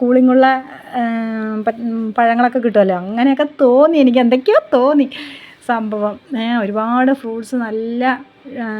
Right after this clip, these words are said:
സെറ്റപ്പിൽ അവർ പാക്ക് ചെയ്തിട്ടും നല്ല വൃത്തിക്കും മെനക്കൊക്കെയാണ് അവർ പ്ര-, ആ, അവിടെ പാക്ക് ചെയ്ത് വെച്ചിട്ടുണ്ടായിരുന്നത്. അതൊക്കെ കണ്ടാൽ തന്നെ നമുക്ക്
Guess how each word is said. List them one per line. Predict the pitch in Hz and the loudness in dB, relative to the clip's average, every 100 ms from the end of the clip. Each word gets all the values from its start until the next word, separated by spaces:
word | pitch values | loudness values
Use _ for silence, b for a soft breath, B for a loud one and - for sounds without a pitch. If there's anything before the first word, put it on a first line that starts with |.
| 214 214 214 214 208 | -10 -12 -14 -12 -8
സെറ്റപ്പിൽ | 208 _ 247 247 247 226 | -8 _ -6 -2 -2 -2
അവർ | 226 240 | -4 -6
പാക്ക് | 208 202 - | -6 -6 -2
ചെയ്തിട്ടും | 226 220 214 226 196 170 b b - | 0 0 -2 -4 -6 -10 b b -10
നല്ല | 208 220 220 | -6 -6 -4
വൃത്തിക്കും | 214 - - 247 - 247 | -8 -8 -10 -8 -2 -2
മെനക്കൊക്കെയാണ് | 220 202 233 - 220 208 | -2 -6 -8 -6 -4 -4
അവർ | 214 | -4
പ്ര-, | 208 202 208 | -6 -8 -8
ആ, | 208 208 | -10 -8
അവിടെ | 196 202 202 | -4 -6 -4
പാക്ക് | 190 190 214 | -6 -4 -4
ചെയ്ത് | 208 196 | -2 -6
വെച്ചിട്ടുണ്ടായിരുന്നത്. | 185 190 202 190 185 180 180 175 208 320 - b b b b - | -8 -12 -10 -6 -4 -4 -6 -4 -2 -2 -6 b b b b -10
അതൊക്കെ | 202 226 277 | -6 -4 -2
കണ്ടാൽ | 202 190 226 269 | -2 0 0 4
തന്നെ | 277 277 | 6 6
നമുക്ക് | 247 240 | 4 0